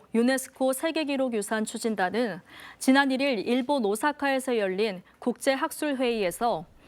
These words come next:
이천삼십 년 미국에서 발간된 영문책자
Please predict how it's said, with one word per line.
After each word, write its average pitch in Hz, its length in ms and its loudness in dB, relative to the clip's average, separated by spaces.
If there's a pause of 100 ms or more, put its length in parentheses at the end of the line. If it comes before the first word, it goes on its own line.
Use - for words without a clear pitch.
(280)
이천삼십 294 680 2
년 247 400 2
미국에서 269 540 0
발간된 226 680 0
영문책자 208 920 0